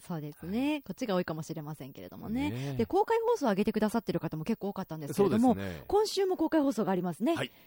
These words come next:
Speaker 1: えー、十二月二十三日、
Speaker 2: ええ。
Speaker 1: 新潟ふるさと村で、
Speaker 2: そうです。
Speaker 1: 近藤さんと、えー、玉木直子さんと、そして私、伊勢で
Speaker 2: はい。
Speaker 1: お邪魔しますので。
Speaker 2: そうです。
Speaker 1: あの、その二十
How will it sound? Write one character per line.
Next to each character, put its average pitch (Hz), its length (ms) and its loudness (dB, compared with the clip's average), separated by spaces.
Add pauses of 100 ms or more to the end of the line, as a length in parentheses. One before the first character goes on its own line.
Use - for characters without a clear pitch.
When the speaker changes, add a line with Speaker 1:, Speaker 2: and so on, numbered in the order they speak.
(120)
Speaker 1:
え 190 140 2
ー、 - 20 0
十 220 140 4
二 208 120 4
月 202 180 0
二 220 140 6
十 190 160 4
三 233 220 4
日、 - 280 0 (140)
Speaker 2:
え - 40 -14
え。 - 100 -14
Speaker 1:
新 202 140 4
潟 196 160 -2
ふ 190 100 -2
る 247 80 2
さ 277 100 0
と 247 80 -2
村 208 220 6
で、 185 120 4
Speaker 2:
そ - 200 -10
う - 20 -8
で - 100 -14
す。 - 140 -20
Speaker 1:
近 196 120 2
藤 175 120 2
さ 175 140 0
ん - 20 -4
と、 214 260 4 (280)
え 156 140 -8
ー、 - 20 -8
玉 185 200 2
木 185 120 -2
直 180 180 4
子 170 180 -2
さ 170 140 -2
ん 180 60 -2
と、 247 260 2
そ 196 60 -12
し - 60 -14
て 165 60 -10
私、 160 300 -6
伊 170 60 -2
勢 185 120 0
で 165 220 -2
Speaker 2:
は 78 120 -14
い。 - 20 -14
Speaker 1:
お - 20 -18 (140)
邪 185 100 2
魔 165 100 -2
し - 120 -14
ま 160 100 -12
す - 100 -18
の 131 120 -12
で。 - 100 -10
Speaker 2:
そ 87 300 -8
う - 20 -6
で 73 100 -10
す。 - 220 -16
Speaker 1:
あ 214 100 2
の、 202 320 2
そ 330 100 -6
の 359 60 -2
二 370 120 0
十 571 80 -2